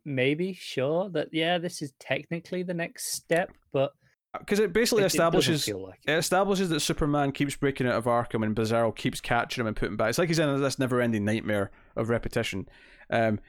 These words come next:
Speaker 2: so we've already seen him escape and get put back in a really fun issue, which was the last one. This one
Speaker 1: Yeah, I feel like there's a bit near the start of this where it feels like it's repeating some of the beats, it, it, like, it,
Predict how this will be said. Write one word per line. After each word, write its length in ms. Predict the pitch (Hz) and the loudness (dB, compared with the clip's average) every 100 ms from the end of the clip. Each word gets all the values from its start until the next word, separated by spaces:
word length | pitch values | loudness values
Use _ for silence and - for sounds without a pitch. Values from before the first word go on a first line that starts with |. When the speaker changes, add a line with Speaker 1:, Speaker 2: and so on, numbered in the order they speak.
| - _ | -20 _
Speaker 2:
so 500 | - 147 143 143 131 - _ - | -2 2 4 4 0 -4 _ 0
we've 100 | 165 | 4
already 180 | 285 220 | 6 6
seen 180 | - 214 | 4 4
him 60 | |
escape 320 | 147 - 147 | 2 2 2
and 80 | 139 | 2
get 120 | 117 | 0
put 180 | - 117 | 0 2
back 340 | 143 123 90 - | 2 2 2 0
in 160 | 123 | 0
a 60 | 127 | 2
really 180 | 165 139 | 2 2
fun 220 | 139 131 | 2 0
issue, 340 | 123 120 98 - | 0 0 -2 -2
which 120 | 120 | -4
was 80 | 117 | 0
the 60 | |
last 260 | 117 127 - | 0 0 0
one. 220 | 98 85 - - - | -2 -4 -12 -6 0
This 260 | 226 254 - | 2 2 4
one 180 | 147 | 4
Speaker 1:
Yeah, 140 | 170 185 | 6 4
I 40 | |
feel 180 | - 226 | 2 2
like 100 | 240 | 0
there's 160 | 190 180 | -4 -4
a 40 | |
bit 280 | 170 202 - | -2 -2 -2
near 140 | 175 | -2
the 60 | 156 | -2
start 220 | - 156 | 2 2
of 40 | 160 | 2
this 120 | - | 0
where 100 | 127 | -2
it 40 | |
feels 240 | - 139 139 | 2 2 2
like 120 | 135 | -2
it's 120 | 127 | -6
repeating 500 | 120 - 135 135 120 | -6 -4 -4 -2 -4
some 200 | - 131 | -2 -2
of 60 | 120 | -2
the 80 | 104 | 0
beats, 560 | 110 135 - - - | -2 -2 -4 -6 -4
it, 160 | - 147 | 0 2
it, 80 | 151 | 4
like, 160 | 147 | 2
it, 240 | 175 175 | 0 -12